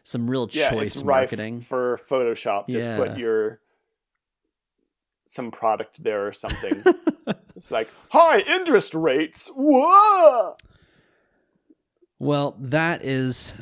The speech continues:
Speaker 1: our card of the week. Shock surprise. Uh, nice and simple, nice and sweet. Uh, if you wanna get in touch with us, uh, as, uh, our, our good friend O four Mouse did, uh, this week, you can email us at you activated my podcast at gmail dot com. You can find us on Twitter and Instagram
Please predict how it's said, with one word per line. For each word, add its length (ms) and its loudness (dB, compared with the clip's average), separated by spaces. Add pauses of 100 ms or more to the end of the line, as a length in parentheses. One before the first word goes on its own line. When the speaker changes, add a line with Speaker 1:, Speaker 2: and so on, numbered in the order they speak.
Speaker 1:
our 120 -4
card 200 -4
of 60 -4
the 60 -2
week. 260 -6 (120)
Shock 360 0
surprise. 840 -6 (840)
Uh, 480 -8
nice 280 -4
and 120 -8
simple, 300 -8
nice 280 -8
and 100 -12
sweet. 520 -12 (600)
Uh, 640 -6
if 320 -4
you 240 2
wanna 180 2
get 140 -4
in 80 -6
touch 220 -2
with 120 -4
us, 360 -4
uh, 400 -4
as, 400 -4
uh, 360 -6
our, 240 -10
our 120 -6
good 200 -8
friend 200 -6
O 120 -4
four 180 -6
Mouse 300 -6
did, 300 -6
uh, 220 -8
this 280 -10
week, 320 -8
you 60 -8
can 160 -8 (100)
email 300 4
us 300 0
at 100 -8
you 220 0
activated 380 -2
my 100 -2
podcast 560 -4
at 60 -8
gmail 280 -6
dot 220 -8
com. 420 -2
You 180 -6
can 140 -6
find 220 -4
us 100 -6
on 120 -6
Twitter 260 0
and 120 -6
Instagram 600 -4